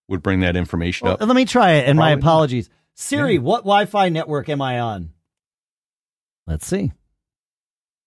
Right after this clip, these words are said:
Speaker 2: It just shows me that I am connected t-, to Wi-Fi, and it would let me turn it off, but
Speaker 1: <laughs>
Speaker 2: it does not.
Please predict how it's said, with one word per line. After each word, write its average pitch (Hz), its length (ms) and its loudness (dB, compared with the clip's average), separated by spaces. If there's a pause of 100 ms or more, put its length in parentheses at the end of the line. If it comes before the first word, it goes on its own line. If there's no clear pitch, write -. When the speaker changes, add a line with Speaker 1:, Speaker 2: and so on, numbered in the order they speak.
(140)
Speaker 2:
It 175 240 0
just 175 380 0
shows 185 580 0
me 170 220 2
that 151 260 2
I 147 180 2
am 143 200 2
connected 139 680 0 (140)
t-, - 240 -20
to 135 80 2
Wi-Fi, 117 640 0 (260)
and 113 160 0
it 107 180 -2
would 110 140 -4
let 123 140 -2
me 117 100 -2
turn 123 220 -4
it 113 60 -2
off, 110 200 -2
but - 200 -6
Speaker 1:
<laughs> - 40 -20
Speaker 2:
it 123 180 -8
does 127 220 -6
not. 127 400 2